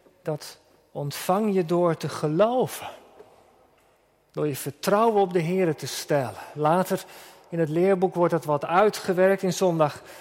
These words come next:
vraag in eenentwintig, komt dat aan de orde. Wat is geloof? Twee dingen. Dat is voor waar houden wat God in zijn woord heeft gezegd. Eerste stap, belangrijk. Dat de woorden van God, dat je daar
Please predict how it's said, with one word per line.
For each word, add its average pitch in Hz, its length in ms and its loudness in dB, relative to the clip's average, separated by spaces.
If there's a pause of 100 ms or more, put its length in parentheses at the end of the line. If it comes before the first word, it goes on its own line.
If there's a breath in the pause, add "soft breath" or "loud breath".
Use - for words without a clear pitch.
(120)
vraag 165 240 0
in 170 80 0
eenentwintig, 170 800 0
komt 202 200 0
dat 185 160 0
aan 180 140 2
de 185 60 2
orde. 175 140 2
Wat 202 200 2
is 180 140 0
geloof? 208 540 4
Twee 240 320 4
dingen. 240 340 2 (960 loud breath)
Dat 156 140 -2
is 165 100 -2
voor 165 240 0
waar 214 300 6
houden 214 300 4
wat 175 140 2
God 226 240 0
in 196 100 2
zijn 175 200 0
woord 202 260 4
heeft 202 260 -2
gezegd. - 800 -4 (800)
Eerste 185 400 -4
stap, 170 360 0
belangrijk. 170 680 2
Dat 147 100 -2
de 156 80 -2
woorden 220 380 4
van 208 160 -2
God, - 240 -2
dat 196 160 0
je 175 80 0
daar 151 220 2